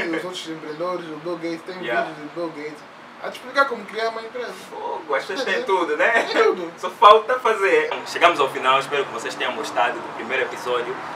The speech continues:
Speaker 2: do nosso podcast Fora da Curva, com a presença ilustre do meu grande irmão Wilson Ganga. É, dá aí as tu-, as tuas diretrizes finais.
Speaker 1: Então, muito obrigado novamente pelo convite.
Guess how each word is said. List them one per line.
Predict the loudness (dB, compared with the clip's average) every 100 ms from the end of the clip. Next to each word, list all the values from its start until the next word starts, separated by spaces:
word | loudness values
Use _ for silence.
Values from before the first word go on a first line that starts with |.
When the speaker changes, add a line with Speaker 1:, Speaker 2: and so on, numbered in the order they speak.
| -8
Speaker 2:
do | -6
nosso | -4 -4 -4 -8 -4
podcast | 4 4 4 4 4 4 0
Fora | -2 -2
da | -2 -4
Curva, | -4 -4 -2 -4 -6 -12 -12 -2
com | 0 2 2 0
a | 0
presença | -2 -2 0 -2
ilustre | 0 0 0 -2
do | -6
meu | -4 -4
grande | 0 0 -2
irmão | -6 -6 -6 -6 -6 -8 -12 -12 -8
Wilson | -8 -8 -12 -6
Ganga. | -4 -4 -6 -12 -12 -18 -18 -18 -18 -12 -2
É, | -2 0 -4 0
dá | 0
aí | 2
as | -2
tu-, | -6 -14 -12 -10 -10 -8 -10 -10
as | -12
tuas | -6 -6 -8 -14 -16 -16 -8
diretrizes | -8 -6 -8 -10 -12
finais. | -12 -14 -12 -14 -12
Speaker 1:
Então, | -10 -10 -10 -12 -10 -10
muito | -8 -8
obrigado | -6 -4 -4 -4
novamente | -8 -10 -12 -10 -10 -12 -12
pelo | -12
convite. | -12 -10 -8 -8